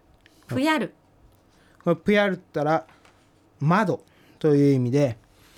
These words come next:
Speaker 2: アイヌの家、地勢ですね。地勢の中にはプヤル、それは窓というものがあって、その中でも一番偉い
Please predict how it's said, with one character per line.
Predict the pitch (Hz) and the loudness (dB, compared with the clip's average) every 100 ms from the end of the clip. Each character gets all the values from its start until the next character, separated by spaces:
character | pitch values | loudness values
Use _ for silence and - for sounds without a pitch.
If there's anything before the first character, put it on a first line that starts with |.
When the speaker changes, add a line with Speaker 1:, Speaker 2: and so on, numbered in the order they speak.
| - _ _ | -20 _ _
Speaker 2:
ア | - 196 | -4 0
イ | |
ヌ | 190 170 | 2 0
の | 139 - _ _ _ - | -2 -6 _ _ _ -4
家、 | 156 156 - - - _ - | 0 0 -2 -10 -20 _ -6
地 | - | -2
勢 | - 185 | 0 -2
で | 107 | -4
す | - | -8
ね。 | 147 175 _ _ _ | -6 -6 _ _ _
地 | - - | -14 -4
勢 | 196 | -2
の | 190 | 0
中 | 190 180 | 0 0
に | 160 | 0
は | 160 196 196 - _ _ | 2 0 -2 -8 _ _
プ | - | 0
ヤ | 165 151 | 2 0
ル、 | 117 _ _ _ | -4 _ _ _
そ | 147 | -4
れ | |
は | 139 | 0
窓 | 135 180 165 139 _ - | 2 2 2 -2 _ -10
と | - | -2
い | 139 | 0
う | |
も | 127 123 | 0 -4
の | 120 | -6
が | 117 | -8
あ | |
っ | 117 | -10
て、 | _ - 190 185 - _ _ - | _ -4 -4 -4 -16 _ _ -20
そ | - 175 | -6 -2
の | 196 | 0
中 | 214 180 | 2 0
で | 135 | 0
も | 131 135 107 - _ - | 0 -2 -4 -12 _ -8
一 | 143 175 | -6 -2
番 | 190 185 180 - | 2 2 0 0
偉 | 160 185 | 2 4
い | 190 135 | 2 -2